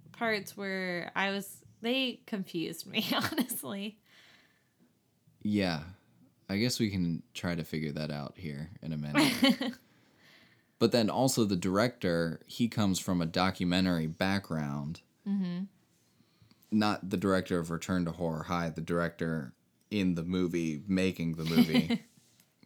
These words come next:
Speaker 2: He comes from a documentary background, and so he wants to, like, make this artful movie about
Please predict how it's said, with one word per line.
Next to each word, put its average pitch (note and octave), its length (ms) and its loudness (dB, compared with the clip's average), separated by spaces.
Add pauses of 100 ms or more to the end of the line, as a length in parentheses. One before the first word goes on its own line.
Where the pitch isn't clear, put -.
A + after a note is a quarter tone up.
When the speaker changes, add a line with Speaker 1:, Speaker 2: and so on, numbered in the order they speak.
(440)
Speaker 2:
He A#2+ 640 6 (220)
comes A#2 200 2
from G2+ 140 0
a F2 40 2
documentary F2+ 600 2
background, E2 480 -2
and D#2+ 100 0
so F2 120 -2
he F#2 160 -2
wants E2+ 320 0
to, D#2+ 180 -2
like, D#2 280 -4
make D#2+ 260 -2
this D#2+ 260 -6 (120)
artful E2+ 800 0 (580)
movie F2 680 4
about D#2 460 -4